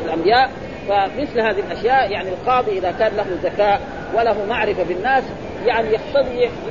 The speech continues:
يقدر يخرج الأشياء والأمور ال-، ال-، ال-، وهذه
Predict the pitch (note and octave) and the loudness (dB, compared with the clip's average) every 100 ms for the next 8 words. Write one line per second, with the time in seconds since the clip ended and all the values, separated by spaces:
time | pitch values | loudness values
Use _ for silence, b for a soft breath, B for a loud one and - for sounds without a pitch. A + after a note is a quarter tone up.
0 | - B3+ A3 C#4 C#4 A#3 A3+ F#3+ - B3+ | -2 0 2 2 2 4 2 -2 2 2
1 | E3 E3+ F3+ G#3 B3+ - - - E3+ - | 2 0 -2 -4 -4 -6 -8 -10 -10 -8
2 | D#3+ D3+ D3+ C3 - D#3 G#3 A#3+ | -8 -6 -8 -8 -6 -2 2 2